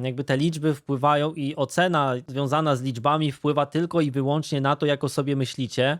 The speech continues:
ale jednocześnie ma wpływ na całe wasze życie, ponieważ dotyka również sfery finansowej, nie? I różnych tam rzeczy, które się z tym wiążą, jakichś planów,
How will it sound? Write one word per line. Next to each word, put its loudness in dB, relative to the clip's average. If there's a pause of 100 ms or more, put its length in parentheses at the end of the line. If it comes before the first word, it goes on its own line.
ale 2
jednocześnie 0
ma 2
wpływ 2
na 2
całe -2
wasze 2
życie, -2
ponieważ 4
dotyka 0
również 2
sfery 2
finansowej, 2
nie? -2 (120)
I -2
różnych 0
tam 0
rzeczy, -2
które 4
się 0
z -4
tym 0
wiążą, 2
jakichś -6
planów, 0